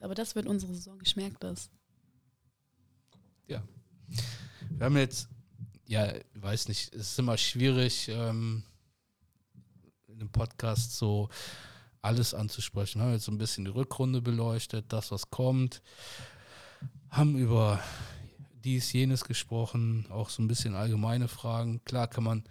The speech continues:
Speaker 2: wir könnten jetzt mit Sicherheit noch anderthalb Stunden hier sitzen und das Ding noch weiter strecken. Ähm, ich sag mal danke, dass ihr hier wart. Ähm, eigentlich ist immer an der Stelle so der Punkt, wo ich in meinem Podcast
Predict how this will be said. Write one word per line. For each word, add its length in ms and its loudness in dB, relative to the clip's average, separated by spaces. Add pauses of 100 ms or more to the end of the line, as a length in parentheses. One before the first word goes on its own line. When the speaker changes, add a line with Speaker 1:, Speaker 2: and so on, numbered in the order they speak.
(400)
Speaker 2:
wir 80 -16
könnten 260 0
jetzt 220 -2
mit 80 2
Sicherheit 380 4
noch 160 4
anderthalb 420 2
Stunden 300 0
hier 100 2
sitzen 320 0
und 220 -2
das 160 -4
Ding 160 -2
noch 180 -2
weiter 300 0
strecken. 480 -4 (1200)
Ähm, 340 4 (640)
ich 140 -4
sag 240 -2
mal 120 -2
danke, 460 -2 (280)
dass 180 -6
ihr 60 -4
hier 300 -4
wart. 380 -10 (960)
Ähm, 340 -6 (580)
eigentlich 380 0
ist 120 -2
immer 200 2
an 120 0
der 160 -4
Stelle 640 -2
so 160 -6
der 120 -2
Punkt, 360 -6
wo 60 0
ich 140 -4
in 60 -2
meinem 180 -2
Podcast 840 -4